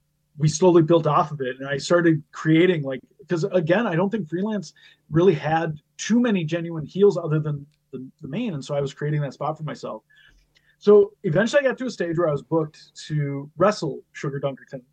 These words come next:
and it was for the championship. And so, like, this was supposed to be a huge thing 'cause my first match actually is reestablishing myself as Freelance was against Sugar. So it was like a,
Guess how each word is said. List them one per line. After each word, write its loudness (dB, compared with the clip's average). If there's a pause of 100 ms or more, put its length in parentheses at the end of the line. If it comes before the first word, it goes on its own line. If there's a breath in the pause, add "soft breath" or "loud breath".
(120)
and -4
it -4
was -4
for -6
the -6
championship. -8
And -8
so, -2
like, 2 (360 loud breath)
this -4
was -2
supposed -2
to -12
be 0
a -2
huge -6
thing -2
'cause -6
my -4
first -6
match -6 (120)
actually -8
is -10 (280)
reestablishing -4
myself -12
as -20
Freelance -4
was -16
against -12
Sugar. -12
So -8
it -4
was -6
like -4
a, -10